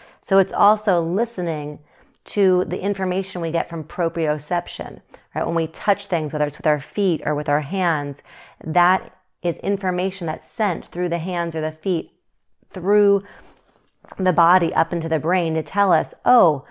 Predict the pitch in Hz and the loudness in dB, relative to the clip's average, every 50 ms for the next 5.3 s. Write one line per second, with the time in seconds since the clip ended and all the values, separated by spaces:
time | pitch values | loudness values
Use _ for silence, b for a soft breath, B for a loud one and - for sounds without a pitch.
0 | B B B B - 190 202 - 185 190 190 190 - - 185 185 185 180 - - | B B B B 0 0 2 4 4 4 2 2 0 0 -2 -2 -2 -4 -6 -2
1 | - 180 175 170 170 175 170 175 - 214 208 208 196 - - - - - 175 - | 0 0 2 2 2 0 0 0 0 0 2 2 0 -2 -4 -4 -4 -4 -4 -4
2 | - - 226 233 214 180 160 160 190 247 247 - 170 151 147 151 180 190 185 175 | 0 2 2 4 4 2 2 0 -2 -4 -4 -4 -4 -4 -2 -2 0 0 0 -2
3 | 165 151 202 196 170 185 180 170 180 226 214 151 - - - - B B B B | -2 -4 -4 -4 -2 -2 -2 0 0 0 0 -2 -4 -8 -12 -20 B B B B
4 | B B _ 175 175 - - - - 240 220 196 165 - 175 165 - - - - | B B _ 0 0 0 2 2 4 6 6 4 4 4 4 4 2 0 -4 -6
5 | - 226 208 - - | -6 -6 -6 -8 -14